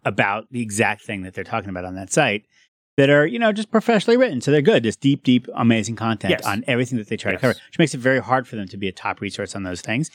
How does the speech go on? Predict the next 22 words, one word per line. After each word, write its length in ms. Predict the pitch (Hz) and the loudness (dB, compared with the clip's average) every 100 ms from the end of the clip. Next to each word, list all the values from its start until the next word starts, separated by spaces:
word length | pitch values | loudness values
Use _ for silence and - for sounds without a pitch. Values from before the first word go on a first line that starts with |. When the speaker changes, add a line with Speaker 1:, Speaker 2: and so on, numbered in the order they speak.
| - - _ | -18 -20 _
Speaker 1:
And 140 | 135 143 | 2 4
On 160 | 143 | 4
Startup, 420 | 139 180 175 123 - | 2 4 4 4 2
similarly, 480 | 151 143 120 104 | 0 2 4 2
is 80 | 98 | 0
competing 480 | - 101 123 117 110 | -2 -2 2 2 2
against 560 | 107 101 98 - - - | 2 -2 -2 -10 -18 -4
some, 260 | 110 98 - | -4 -4 -8
some, 280 | - 110 120 | 0 0 0
some 200 | - 113 | 0 0
small 340 | - 143 135 127 | 2 4 4 2
sites, 460 | 156 139 127 - _ _ _ _ | 0 0 -2 -10 _ _ _ _
um, 400 | 113 107 101 92 90 | -2 0 -2 -4 0
but 140 | 131 | 2
also 340 | 135 - 156 | 2 2 0
sites 300 | 127 147 135 | 2 0 0
like 160 | 131 107 | 0 -2
Quora, 300 | - 143 110 | 2 2 2
I 180 | 92 92 | 0 -6
hate 120 | 95 - | -8 -8
to 160 | 90 - | -12 -2
mention, 460 | 107 95 95 90 | 0 0 -2 -6